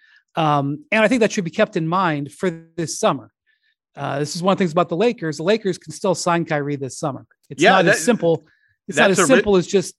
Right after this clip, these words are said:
Speaker 1: you know, that,
Speaker 2: that's
Speaker 1: but
Speaker 2: a risk for the Mavs here is that, look, I, Hachimura is fine. Like, he's been fine for the Lakers. And I know the whole narrative of that trade was, well, now they don't have cap space. And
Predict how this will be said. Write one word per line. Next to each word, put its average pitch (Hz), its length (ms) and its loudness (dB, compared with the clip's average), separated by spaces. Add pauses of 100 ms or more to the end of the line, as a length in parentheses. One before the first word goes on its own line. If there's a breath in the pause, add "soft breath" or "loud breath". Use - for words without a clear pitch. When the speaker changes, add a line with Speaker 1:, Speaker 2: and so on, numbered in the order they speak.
(200)
Speaker 1:
you 185 140 -8
know, 139 260 -10
that, 147 340 -4
Speaker 2:
that's 147 140 -2
Speaker 1:
but 175 60 0
Speaker 2:
a 151 40 2
risk 190 260 0
for 202 180 0
the 175 80 -4
Mavs 160 320 -2
here 120 200 -6
is 127 400 -4
that, 123 280 -2 (280)
look, 156 360 -2 (100)
I, 120 140 0 (340)
Hachimura 160 600 0
is 120 120 -12
fine. 117 600 -8 (120)
Like, 131 160 -6
he's 135 120 -10
been 131 140 -2
fine 131 300 0
for 127 140 -6
the 113 80 -8
Lakers. 120 560 -8 (800)
And 143 100 4
I 135 120 4
know 151 200 4
the 139 140 0
whole 139 160 0
narrative 127 460 -4
of 107 100 -10
that 135 220 -2
trade 117 320 -8
was, 107 580 -10 (400)
well, 131 160 -2
now 120 160 0
they 123 160 -4
don't 110 140 -6
have 104 180 -10
cap 131 240 -2
space. 104 420 -10
And 104 180 -14